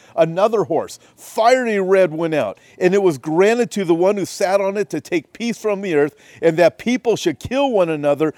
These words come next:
and there was given to him a great sword.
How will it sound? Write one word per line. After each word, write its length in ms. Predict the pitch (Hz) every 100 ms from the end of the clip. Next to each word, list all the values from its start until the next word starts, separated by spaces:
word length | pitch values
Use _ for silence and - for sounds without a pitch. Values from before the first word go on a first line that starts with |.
| - -
and 160 | 170
there 80 | 180
was 220 | 175 156
given 340 | 113 220 254 196
to 80 | 180
him 240 | 190 190
a 80 | 175
great 540 | 123 143 147 180 -
sword. 360 | - 220 170